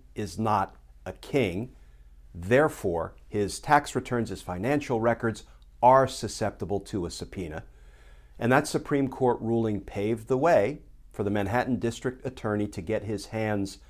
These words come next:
on Trump's financial documents and tax returns. The Supreme Court, remember, also would not give Donald Trump the assist when his band of corrupt lawyers tried to use the court system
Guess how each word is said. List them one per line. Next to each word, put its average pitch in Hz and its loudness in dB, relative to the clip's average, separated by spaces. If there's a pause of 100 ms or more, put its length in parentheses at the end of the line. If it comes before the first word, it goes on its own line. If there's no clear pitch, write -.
(260)
on 95 -6
Trump's 104 -2
financial 98 -4
documents 85 -6
and 110 -6
tax 139 -2
returns. - -14 (1400)
The 117 -2
Supreme 135 0
Court, 147 4
remember, 107 0 (480)
also 160 4
would 139 2
not 139 2
give 127 2
Donald 127 2
Trump 123 -2
the 107 -4
assist - -6 (560)
when 104 -2
his 110 0
band 123 2
of 110 0
corrupt 110 0
lawyers 120 4
tried 113 2
to 101 -4
use 151 2
the 156 -2
court 196 2
system 117 0